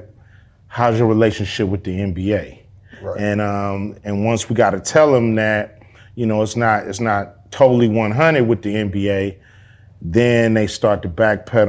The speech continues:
Speaker 1: and say, "You know, if y'all can work that out, then we can do a deal."
Speaker 2: Gotcha.
Speaker 1: You know what I mean? So that's happening too many times to count, you know, in seven years, it's countless of times. And then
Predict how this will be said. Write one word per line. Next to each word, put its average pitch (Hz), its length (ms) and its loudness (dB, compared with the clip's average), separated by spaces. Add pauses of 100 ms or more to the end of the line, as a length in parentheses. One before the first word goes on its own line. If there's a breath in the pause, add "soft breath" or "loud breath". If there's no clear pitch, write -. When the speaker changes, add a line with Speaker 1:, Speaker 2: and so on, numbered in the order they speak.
Speaker 1:
and 98 120 -8
say, 98 280 -4
"You 101 180 -2
know, 101 200 -2
if 95 160 -8
y'all 107 160 0
can 92 200 -8
work 113 280 2
that 127 180 4
out, 127 420 2 (360 soft breath)
then 113 200 2
we 117 120 4
can 101 180 -2
do 98 220 0
a - 20 -4
deal." 85 460 -4
Speaker 2:
Gotcha. 101 240 -2
Speaker 1:
You 127 40 2
know 127 120 2
what 127 80 2
I 131 40 2
mean? 131 180 2
So 117 420 4 (380 loud breath)
that's 120 240 2
happening 117 760 0 (240)
too - 180 0
many 139 320 2
times 113 840 -4 (100)
to 101 100 -6
count, 113 500 -4
you 117 80 -4
know, 107 200 -4
in 107 220 -8
seven 110 460 2
years, 117 520 0 (500 soft breath)
it's 92 140 -8
countless 110 580 -4
of 87 140 -12
times. 120 580 -4
And 117 160 0
then 131 440 2